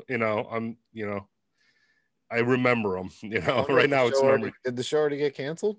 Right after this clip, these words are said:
Speaker 1: I think it might have, or it's, uh, the season is done. Um, but I just, it just seems excessively long, and I, I sort of know what they're doing. They do their three minutes worth of commercials,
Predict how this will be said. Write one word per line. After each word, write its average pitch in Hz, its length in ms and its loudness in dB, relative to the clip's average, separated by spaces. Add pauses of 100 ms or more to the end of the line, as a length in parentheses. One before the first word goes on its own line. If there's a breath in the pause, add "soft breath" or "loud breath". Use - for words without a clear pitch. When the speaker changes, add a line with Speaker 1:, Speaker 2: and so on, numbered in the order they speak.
(160)
Speaker 1:
I 131 100 2
think 127 220 2
it 107 80 2
might 95 280 -2
have, 95 240 -4
or 113 300 4
it's, - 320 -6
uh, 110 140 -4
the 104 160 -2
season 104 420 -2
is 95 140 -2
done. 98 360 -2 (520)
Um, 104 520 -6 (380)
but 110 240 0 (1800)
I 156 120 2
just, 180 320 -2 (120)
it 156 200 -8
just 151 240 -4
seems 156 260 -2
excessively 139 580 -2
long, 156 280 2
and 120 80 0
I, 120 220 2
I 123 120 0
sort 170 300 0
of 165 60 -2
know 156 100 2
what 151 120 4
they're 127 120 0
doing. 147 320 0
They 117 140 0
do 135 240 2
their 151 200 4 (240)
three 147 240 -2
minutes 147 320 -2
worth 139 180 -2
of 131 80 0
commercials, 135 640 -2